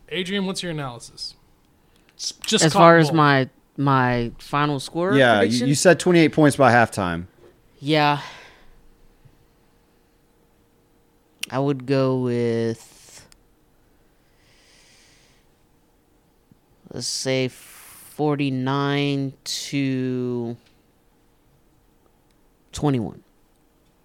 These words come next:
Speaker 3: Fair enough. So we're, we're pretty close there. What about you, Scott? What do you think?
Speaker 1: Oh, no.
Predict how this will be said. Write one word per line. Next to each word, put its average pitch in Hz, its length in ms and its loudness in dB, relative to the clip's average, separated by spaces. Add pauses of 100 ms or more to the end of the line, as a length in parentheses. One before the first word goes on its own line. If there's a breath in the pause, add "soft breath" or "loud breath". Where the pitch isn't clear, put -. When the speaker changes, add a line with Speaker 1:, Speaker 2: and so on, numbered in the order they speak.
(680)
Speaker 3:
Fair 139 160 -4
enough. 92 300 -6 (720 soft breath)
So 135 140 -2
we're, 151 160 6
we're 131 180 -2
pretty 135 520 -2
close 107 420 -4
there. 87 400 -2
What 110 120 0
about 113 180 2
you, 110 100 0
Scott? 92 300 -2
What 98 60 -4
do 98 60 -6
you 90 60 -10
think? 90 220 -8 (200)
Speaker 1:
Oh, 190 260 4
no. 151 280 -4